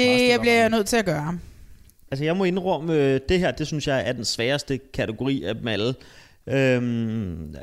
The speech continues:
Speaker 3: altså, og det her, det er også en, øh, en afstemningskategori,
Speaker 1: Ja, det er også en
Speaker 3: ikke?
Speaker 1: afstemningskategori, ja.
Speaker 3: Ja, altså, altså, hvad det, jeg har, jeg har faktisk sat mine, øh, penge på Paradise Hotel. Jeg vil gerne sige, hvorfor.
Speaker 1: Har du det?
Speaker 3: Det har
Speaker 2: Ja.
Speaker 3: jeg faktisk. Altså, fordi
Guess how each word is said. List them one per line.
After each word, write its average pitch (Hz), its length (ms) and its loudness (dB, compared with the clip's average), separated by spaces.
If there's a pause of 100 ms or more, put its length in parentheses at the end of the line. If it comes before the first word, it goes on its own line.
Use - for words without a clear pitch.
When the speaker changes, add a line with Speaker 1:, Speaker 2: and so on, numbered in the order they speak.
Speaker 3:
altså, 127 180 -4
og 127 120 -2
det 156 80 -2
her, 147 60 0
det 131 100 -2
er 139 40 0
også 123 220 -4
en, 127 100 -4
øh, 113 220 -2
en 113 80 -4
afstemningskategori, 117 840 -6
Speaker 1:
Ja, 139 80 -2
det 156 60 0
er 147 40 2
også 147 120 0
en 160 60 -4
Speaker 3:
ikke? 110 60 -4
Speaker 1:
afstemningskategori, 98 600 -6
ja. 92 180 -6
Speaker 3:
Ja, 71 260 -4
altså, 131 200 -4
altså, 139 280 -4
hvad 139 100 0
det, 139 100 -2
jeg 160 100 -2
har, 190 220 -4
jeg 156 160 -4
har 170 80 -4
faktisk 165 260 -4
sat 170 220 -4 (220)
mine, 147 560 0
øh, 113 60 -2
penge 131 400 -6
på 113 360 -4 (420)
Paradise 147 380 -2
Hotel. 180 240 -4
Jeg 113 80 -2
vil 120 80 -2
gerne 165 120 -2
sige, 220 180 -4
hvorfor. 208 200 0
Speaker 1:
Har 247 80 0
du 247 80 0
det? 311 80 -8 (200)
Speaker 3:
Det 214 80 0
har 226 80 2
Speaker 2:
Ja. 311 40 2
Speaker 3:
jeg 320 80 0
faktisk. 170 320 -2
Altså, 151 200 -2
fordi 170 240 0